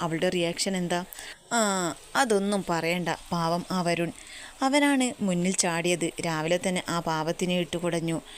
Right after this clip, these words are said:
ആ, അവന് ഞാൻ കൊടുക്കേണ്ടത് അവൾ തന്നെ കൊടുത്തല്ലോ. അവനത് അത്യാവശ്യമായിരുന്നു. അവൻ അവളുടെ മേലൊരു കണ്ണുണ്ടായിരുന്നു." അവൻ കുറച്ച് അസൂയയോടെ പറഞ്ഞു.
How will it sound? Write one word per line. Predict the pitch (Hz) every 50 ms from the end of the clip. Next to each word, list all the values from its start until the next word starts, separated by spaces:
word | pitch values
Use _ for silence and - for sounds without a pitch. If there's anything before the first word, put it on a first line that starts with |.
| - - - - -
ആ, | 180 175 175 165 160 151 - - -
അവന് | - 156 147 160 175
ഞാൻ | 180 190 196 208
കൊടുക്കേണ്ടത് | 208 - 185 180 175 175 - - 196 190 185 202 180 196 - - -
അവൾ | 170 170 180 180 - 190
തന്നെ | 180 185
കൊടുത്തല്ലോ. | 175 - 170 156 160 - - 170 165 156 151 - - -
അവനത് | - 151 156 175 175 165 160 175 - -
അത്യാവശ്യമായിരുന്നു. | 170 165 - - 175 175 175 175 - - 185 170 160 165 165 165 165 151 - - - - - - - -
അവൻ | 285 285 285 285
അവളുടെ | 277 226 190 190 190 196 214
മേലൊരു | 214 214 214 214 214 208 -
കണ്ണുണ്ടായിരുന്നു." | 190 170 156 156 160 175 170 175 175 175 165 170 165 160 - -
അവൻ | - 156 165 175
കുറച്ച് | 165 - 175 160 - - 170
അസൂയയോടെ | 165 160 - 165 160 170 170 175 175 175 170 175
പറഞ്ഞു. | 160 160 160 160 165 160